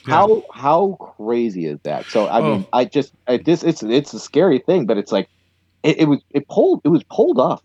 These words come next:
Speaker 2: really, really well too, I think, in this.
Speaker 1: Oh, no, for sure. And, like, uh, I, and I can speak to some of my own decisions. That I'm like, yeah, I'm not, like, I'm not getting out from underneath. Uh, like, hopefully there's not, like, some kind of weird afterlife where I have to work, like, third shift at, like, a Taco Bell to pay off the rest of it or something. But,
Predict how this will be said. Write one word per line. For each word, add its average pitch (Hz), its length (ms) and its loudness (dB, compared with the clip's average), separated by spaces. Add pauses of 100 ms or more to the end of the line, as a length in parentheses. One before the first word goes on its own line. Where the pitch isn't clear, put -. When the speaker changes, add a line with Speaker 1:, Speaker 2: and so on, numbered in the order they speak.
Speaker 2:
really, 123 320 -2 (140)
really 101 240 0
well 92 500 0
too, 85 220 -8
I 87 80 -8
think, - 240 -12
in 73 80 -16
this. - 320 -14 (520)
Speaker 1:
Oh, 202 140 0
no, 190 160 0
for 147 140 -8
sure. 92 320 -4
And, 110 160 -6
like, 110 240 -6
uh, 104 220 -6
I, 104 120 -8
and 107 240 -10
I 110 80 -6
can 104 140 -16
speak 98 260 -8
to 98 100 -12
some 101 180 -8
of 92 100 -10
my 90 160 -2
own 90 340 -10
decisions. 92 520 -10
That 92 100 -6
I'm 87 60 -10
like, 92 180 -10
yeah, 160 300 0
I'm 147 320 -8 (460)
not, 117 280 -4
like, 117 220 -6
I'm 120 100 -6
not 107 220 -4
getting 98 160 -6
out 90 160 -8
from 107 100 -8
underneath. 98 520 -8
Uh, 87 320 -6
like, 90 320 -12 (420)
hopefully 151 340 -2
there's 127 220 -4
not, 120 220 -2
like, 117 120 -6
some 123 160 -4
kind 117 160 -8
of 107 60 -10
weird 104 180 -6
afterlife 98 520 -6
where 95 100 -6
I - 20 -4
have 95 120 -6
to - 80 -14
work, 92 240 -12
like, 92 180 -8
third 92 240 -10
shift - 260 -8
at, 62 120 -14
like, 82 120 -12
a - 60 -12
Taco 90 320 -12
Bell 80 220 -8
to 78 80 -14
pay - 160 -10
off 80 200 -10
the 85 80 -12
rest 80 300 -12
of 57 140 -14
it 71 120 -14
or 73 80 -14
something. 85 440 -12
But, 87 260 -10